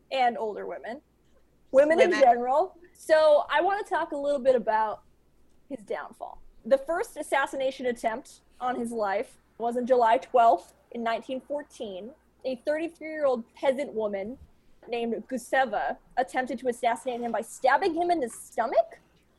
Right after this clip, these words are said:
Speaker 1: outside of his home. He obviously lived, since this is an assassination attempt, but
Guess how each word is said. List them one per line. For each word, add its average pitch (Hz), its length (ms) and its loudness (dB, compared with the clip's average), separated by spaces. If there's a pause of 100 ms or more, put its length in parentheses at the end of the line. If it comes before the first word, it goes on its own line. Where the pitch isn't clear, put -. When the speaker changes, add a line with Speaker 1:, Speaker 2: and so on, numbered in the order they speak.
(220)
Speaker 1:
outside 262 380 4
of 262 60 0
his 254 160 -8
home. 262 380 -2
He 240 140 -4
obviously 233 340 -2
lived, 269 260 -4 (240)
since 233 180 -10
this 233 180 -10
is 226 80 -12
an 233 120 -8
assassination 254 580 -8
attempt, 349 520 -6 (760)
but 269 540 2